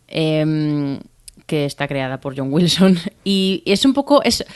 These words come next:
muy complicado de explicar cómo es esta serie, porque es un documental. Básicamente este señor, al parecer, bueno, es, eso, es un documentalista y vive en Nueva York y lleva muchos años grabando todo en Nueva York. Entonces debe, no, no, no me quiero imaginar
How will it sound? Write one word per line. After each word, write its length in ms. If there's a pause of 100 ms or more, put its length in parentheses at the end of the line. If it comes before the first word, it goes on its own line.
(340)
muy 480
complicado 540
de 40
explicar 540 (240)
cómo 260
es 80
esta 580
serie, 360
porque 500 (180)
es 140
un 100
documental. 640 (400)
Básicamente 480
este 160
señor, 380
al 100
parecer, 380
bueno, 180
es, 140
eso, 240
es 100
un 80
documentalista 840
y 420
vive 160
en 60
Nueva 200
York 320
y 100
lleva 220
muchos 360
años 460 (320)
grabando 640
todo 400 (180)
en 140
Nueva 200
York. 220
Entonces 300
debe, 260
no, 160
no, 180
no 200
me 100
quiero 160
imaginar 640